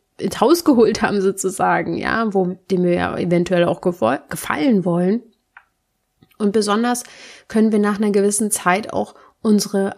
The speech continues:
anfängliche Fassade, falls da eine ist, nicht aufrechthalten. Also wenn wir am Anfang uns verstellen oder, ähm, versuchen, etwas darzustellen, was wir glauben, was gut ist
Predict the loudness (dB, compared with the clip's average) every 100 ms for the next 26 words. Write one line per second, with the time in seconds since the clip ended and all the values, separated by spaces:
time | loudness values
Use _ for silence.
0 | -4 -2 -2 0 0 0 -2 -4 -6 -8
1 | -2 0 2 0 -2 -4 -2 -2 -2 -2
2 | -2 -2 -2 -2 -6 -4 -6 -6 -6 -8
3 | -6 -6 -4 -2 -2 0 2 2 0 -2
4 | -2 -4 -4 -6 -4 -4 -6 -12 -6 -2
5 | 0 2 0 -2 -10 -20 -20 -20 -2 2
6 | 2 2 0 -2 -2 0 -2 -2 0 2
7 | 2 0 -2 -2 0 -2 -6 -8 -6 -2
8 | -2 -2 -6 -6 0 0 2 0 -2 0
9 | 2 2 2 0 -4 -4 0 0 0 -4
10 | -6 -6 -12 -18